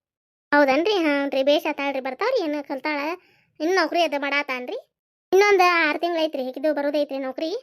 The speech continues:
ನಿಮ್ ಮಗಳ್ ಏನ್ ಕಲಿಯಾತಾಳ್ರಿ? ಆಕಿನೂ ಟೀಚರ್ ಕಿದ ಮಾಡಾತಾಳ್ರಿ. ಆಕಿದು ಇನ್ನೊಂದ್ ವರ್ಷ ಐತ್ರಿ, ಆತಂದ್ರ ಆಕಿದು ಮುಗೀತ್ ನೋಡ್ರಿ ಕಲೀದು. ಹೌದನ್ರಿ? ಬೇಷ್ ಆತಾಳ್ರಿ ಹಂಗಾರ. ಏನ್ ಮಾಡಾತಾರವ ನೀಲ್ಲ ಇಷ್ಟ್ರು ಅವ್ರು? <laughs> ಮೂರು ಮಂದಿ ಕುಂತಾರ ವಾಕ ಅವ್ರು, ಕಾಲೇಜಿಂದ ಏನೇನೋ ಮಾತಾಡ್ಕೊಂತ ಕೆಲ್ಸದ್ದ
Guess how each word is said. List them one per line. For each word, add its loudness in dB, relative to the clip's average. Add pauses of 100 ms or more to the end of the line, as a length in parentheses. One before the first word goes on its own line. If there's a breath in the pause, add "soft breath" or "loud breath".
(300)
ನಿಮ್ 0
ಮಗಳ್ 0
ಏನ್ -4
ಕಲಿಯಾತಾಳ್ರಿ? -6 (540)
ಆಕಿನೂ 4
ಟೀಚರ್ 2
ಕಿದ 0
ಮಾಡಾತಾಳ್ರಿ. -2
ಆಕಿದು -4
ಇನ್ನೊಂದ್ -4
ವರ್ಷ -4
ಐತ್ರಿ, -6 (100)
ಆತಂದ್ರ -6
ಆಕಿದು -8
ಮುಗೀತ್ -8
ನೋಡ್ರಿ -10
ಕಲೀದು. -6 (640)
ಹೌದನ್ರಿ? 4
ಬೇಷ್ 2
ಆತಾಳ್ರಿ -4
ಹಂಗಾರ. -4 (680)
ಏನ್ 4
ಮಾಡಾತಾರವ 2
ನೀಲ್ಲ 0
ಇಷ್ಟ್ರು -2
ಅವ್ರು? 0
<laughs> 0
ಮೂರು 0
ಮಂದಿ -2 (440)
ಕುಂತಾರ 4
ವಾಕ 2
ಅವ್ರು, 0
ಕಾಲೇಜಿಂದ 0
ಏನೇನೋ 0
ಮಾತಾಡ್ಕೊಂತ -6
ಕೆಲ್ಸದ್ದ -6